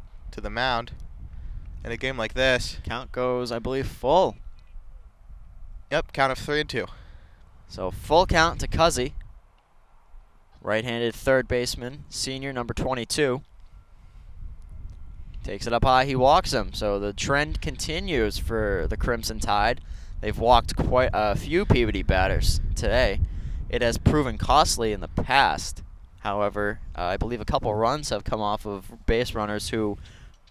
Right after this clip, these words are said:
Speaker 2: got on by getting walked.
Speaker 1: Even with a change of pitchers, Everett can't escape this, uh, this trend that's been continuing throughout the game so far.
Speaker 2: As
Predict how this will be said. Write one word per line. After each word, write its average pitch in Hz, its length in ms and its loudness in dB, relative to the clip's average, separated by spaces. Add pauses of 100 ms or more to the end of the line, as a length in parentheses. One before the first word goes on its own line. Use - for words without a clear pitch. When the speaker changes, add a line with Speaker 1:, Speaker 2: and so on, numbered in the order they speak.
(160)
Speaker 2:
got 113 180 8
on 131 220 4
by 101 300 4
getting 110 320 -2
walked. 110 500 4 (1040)
Speaker 1:
Even 139 260 -6
with 147 100 -2
a 147 60 -2
change 170 320 -2
of 160 140 -8 (120)
pitchers, 165 520 -2 (240)
Everett 143 340 2
can't 147 340 -4
escape 139 560 0 (640)
this, 127 360 -2
uh, 117 320 2 (1800)
this 131 320 -2
trend 139 400 2
that's - 160 -6
been 123 180 -4
continuing 131 500 -6
throughout 120 200 -2
the 113 80 -4
game 120 240 -6
so 110 180 -2
far. 107 300 -4 (360)
Speaker 2:
As 90 540 -6